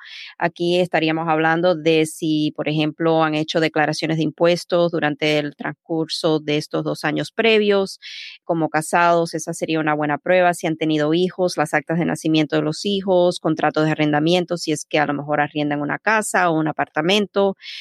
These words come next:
donde estén ambos nombres juntos, cualquier bill que le lleve a la casa con ambos nombres,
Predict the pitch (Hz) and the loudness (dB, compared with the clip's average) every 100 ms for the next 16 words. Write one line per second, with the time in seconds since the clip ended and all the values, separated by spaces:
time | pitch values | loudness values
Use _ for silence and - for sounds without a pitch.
0 | - 180 190 180 175 170 - 160 160 - | -14 0 2 4 4 2 0 0 0 0
1 | 156 156 151 151 147 143 147 220 214 202 | 0 -2 -2 -2 -2 -2 -4 -2 -2 0
2 | 185 180 - 151 - 156 170 175 175 - | 0 0 -2 -2 -2 -2 0 0 0 0
3 | 156 147 151 151 156 147 143 147 156 - | 0 2 2 2 2 2 0 -2 -2 0
4 | 160 - 143 139 139 143 160 196 185 180 | -2 -2 -6 -6 -6 -6 0 2 2 2
5 | 180 170 | 0 0